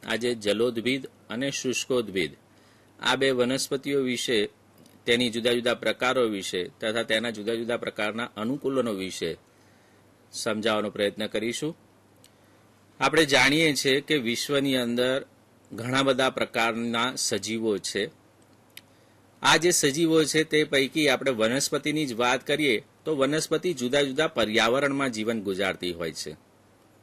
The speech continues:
અને જે પોતાનું પર્યાવરણ છે તે પર્યાવરણને અનુકૂળ રહીને માત્ર વનસ્પતિ નહીં, તમામે તમામ પ્રકારના સજીવો તેને અનુકૂલિત થઈ અને પોતાના શરીરની રચનામાં તથા પોતાની ક્રિયાઓમાં જુદા જુદા ફેરફારો કરતા હોય છે.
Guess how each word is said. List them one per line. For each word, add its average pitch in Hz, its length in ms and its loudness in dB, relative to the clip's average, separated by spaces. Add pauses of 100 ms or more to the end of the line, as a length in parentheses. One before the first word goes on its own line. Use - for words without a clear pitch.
(480)
અને 160 220 4
જે 165 160 4
પોતાનું 165 480 0
પર્યાવરણ 143 680 4
છે 151 200 0
તે 156 140 0
પર્યાવરણને 139 640 0
અનુકૂળ 147 520 0
રહીને 139 300 2
માત્ર 117 360 0
વનસ્પતિ 147 540 0
નહીં, 143 320 -4
તમામે 135 380 0
તમામ 135 340 -2
પ્રકારના 135 440 -2
સજીવો 120 480 -2
તેને 123 320 -2 (120)
અનુકૂલિત 131 500 -2 (260)
થઈ 123 280 0 (600)
અને 165 360 0 (300)
પોતાના 143 580 2 (200)
શરીરની 139 600 0
રચનામાં 131 580 0
તથા 127 240 -2
પોતાની 117 440 -2
ક્રિયાઓમાં 113 880 -2
જુદા 127 280 0
જુદા 123 280 2
ફેરફારો 101 600 0
કરતા 87 360 -4
હોય 80 280 -6
છે. - 300 -12